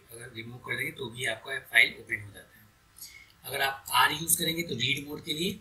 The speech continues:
और डब्ल्यू यूज़ करेंगे तो राइट मोड के लिए फाइल ओपन होगा। तो मोड का क्या मीनिंग है कि ये आप मान लीजिए सेकेंडरी स्टोरेज प्लेस है, इसमें मैंने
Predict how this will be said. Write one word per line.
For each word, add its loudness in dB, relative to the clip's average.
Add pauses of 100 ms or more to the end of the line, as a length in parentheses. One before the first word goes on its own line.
(160)
और -8
डब्ल्यू -8
यूज़ 0
करेंगे 0
तो -4
राइट 6
मोड -10
के -10
लिए -6 (100)
फाइल 4 (120)
ओपन -12
होगा। -20 (1040)
तो -8
मोड 4
का 0
क्या 6
मीनिंग -2
है 2 (1400)
कि 6 (140)
ये 8
आप 6
मान -4
लीजिए 2
सेकेंडरी 6
स्टोरेज 6
प्लेस 4
है, -6 (680)
इसमें 6
मैंने 2